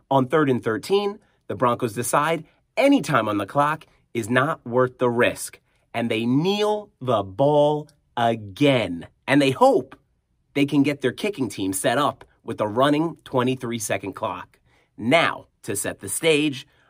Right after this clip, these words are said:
Broncos kicker Will Lutz would hit field goals from forty, forty-nine, forty, but miss an extra point and also muff an extra point attempt.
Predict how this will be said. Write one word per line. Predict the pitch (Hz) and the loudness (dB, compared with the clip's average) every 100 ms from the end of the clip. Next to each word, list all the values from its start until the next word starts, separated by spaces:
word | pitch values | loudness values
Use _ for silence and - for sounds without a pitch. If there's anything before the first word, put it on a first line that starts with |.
| _ _ | _ _
Broncos | 104 104 - 185 185 | -4 -2 0 -2 -2
kicker | 139 120 120 | -4 -4 -4
Will | 104 131 | 0 0
Lutz | 123 98 98 - _ _ | 0 -2 -4 -16 _ _
would | 110 | -6
hit | 110 127 | -4 -4
field | - 202 196 | -2 -2 2
goals | 190 190 | 2 2
from | - 104 | -2 -8
forty, | - 190 151 139 - _ | 4 4 4 -2 -14 _
forty-nine, | _ - 190 160 123 95 82 - _ | _ 2 2 4 0 0 -6 -14 _
forty, | _ - 196 151 - - _ _ | _ 2 4 4 -2 -10 _ _
but | 127 - | -6 -4
miss | 196 254 233 | 0 2 2
an | |
extra | 190 - 147 | 0 0 -6
point | 127 175 170 - _ _ | 0 2 2 0 _ _
and | 113 113 | -6 -4
also | 175 233 240 - 87 92 _ - | 0 0 0 -4 -4 -6 _ -12
muff | 95 95 165 - | -4 2 2 2
an | 120 | -2
extra | 135 - | -2 -6
point | 127 151 156 | -2 0 0
attempt. | 143 202 151 - | 0 0 0 -8